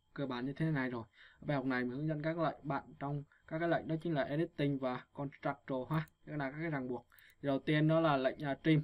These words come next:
thì lệnh trim là rất là quen thuộc rồi với các bạn rồi. Đây, bạn chỉ việc là xóa bỏ những đoạn dư thừa thôi. Ví dụ như vậy,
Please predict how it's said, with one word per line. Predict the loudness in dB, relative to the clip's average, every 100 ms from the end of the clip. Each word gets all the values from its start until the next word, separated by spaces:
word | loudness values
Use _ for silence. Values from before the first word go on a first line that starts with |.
| 0
thì | -6
lệnh | -6
trim | 0 2 2
là | 0
rất | 0
là | 0
quen | 0 -6 -6
thuộc | -8 -8
rồi | -12
với | -10
các | -8
bạn | -6 -8
rồi. | -12 _ _ _ _ -6
Đây, | -6 -6 -12 _ _ _ _ _
bạn | -14 -6
chỉ | -2
việc | -2 -2
là | -4 -6 -10 _ _ _ _ _ _ -10
xóa | -4 -2
bỏ | 0 0
những | 0 0
đoạn | 0 -2 -2
dư | -2
thừa | -2 -4 -4 -6
thôi. | -8 _ _ _ _ _ _ _ _ _
Ví | -2
dụ | -2
như | 0 -2
vậy, | -2